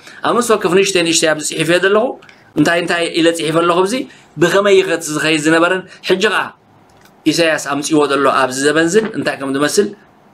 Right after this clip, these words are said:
ኣብዚ ጥቕስ ጥቕስ ከብሎ ክፍትን እየ። ሓደ ኣብዚ ገጽ ሰላሳን ክልተን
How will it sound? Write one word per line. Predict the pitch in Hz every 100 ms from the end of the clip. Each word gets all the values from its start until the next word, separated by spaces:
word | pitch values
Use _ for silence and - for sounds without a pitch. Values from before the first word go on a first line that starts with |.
| -
ኣብዚ | 131 139
ጥቕስ | - 127
ጥቕስ | 107 127 -
ከብሎ | 120 113
ክፍትን | 110 104 98 98
እየ። | 98
ሓደ | - 190 233 214 - _ _ _ _ _ _ _ - _ _ _ _ _ _ _ _ _ _ _ -
ኣብዚ | 196 202 214 254
ገጽ | 180 196
ሰላሳን | 185 185 190 208
ክልተን | 196 208 254